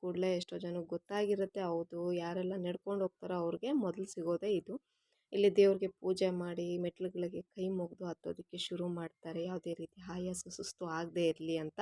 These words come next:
ಅದೇ ರೀತಿ ನಾವು ಕೂಡ ಶುರು ಮಾಡಿದ್ವಿ ಬೆಟ್ಟ ಹತ್ತೋದಕ್ಕೆ. ನಿಜವಾಗೂ ತುಂಬಾನೇ ಚೆನ್ನಾಗಿತ್ತು. ಬೆಳಗಿನ ಜಾವ ಐದು ಗಂಟೆಗೆ ನಾವು ಬೆಟ್ಟ ಹತ್ತೋದಕ್ಕೆ ಶುರು ಮಾಡಿದ್ವಿ.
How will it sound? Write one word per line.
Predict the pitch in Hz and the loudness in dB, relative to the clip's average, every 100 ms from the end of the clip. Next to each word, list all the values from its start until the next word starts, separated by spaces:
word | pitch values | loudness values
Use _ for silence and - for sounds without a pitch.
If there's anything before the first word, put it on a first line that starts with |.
| 277 - - - - _ - | -2 -2 -20 -20 -20 _ 0
ಅದೇ | 208 247 | 10 12
ರೀತಿ | 247 233 240 | 12 8 8
ನಾವು | 220 196 202 | 8 8 6
ಕೂಡ | - 190 190 | 4 2 4
ಶುರು | - 180 190 | 4 4 4
ಮಾಡಿದ್ವಿ | 196 180 175 175 190 175 | 4 2 2 0 0 0
ಬೆಟ್ಟ | 170 165 - | 0 -2 -2
ಹತ್ತೋದಕ್ಕೆ. | 180 165 - 165 165 160 _ 170 175 | -2 -2 -2 0 0 -2 _ -4 0
ನಿಜವಾಗೂ | 175 170 185 180 185 | -2 -2 -2 0 -2
ತುಂಬಾನೇ | - 175 180 180 185 | -4 -4 -2 0 -2
ಚೆನ್ನಾಗಿತ್ತು. | 180 175 170 185 185 185 | -2 -4 -2 0 0 -2
ಬೆಳಗಿನ | 185 170 175 180 | -2 -2 0 -2
ಜಾವ | 175 170 170 | -2 -2 0
ಐದು | 165 170 | -2 -2
ಗಂಟೆಗೆ | 175 165 170 175 | -6 -8 -6 -4
ನಾವು | 170 170 | -2 -2
ಬೆಟ್ಟ | 170 156 170 | -2 -4 -6
ಹತ್ತೋದಕ್ಕೆ | 160 165 165 - | -6 -4 -6 -6
ಶುರು | 175 - 160 | -8 -6 -6
ಮಾಡಿದ್ವಿ. | 165 156 156 - 190 | -6 -6 -8 0 0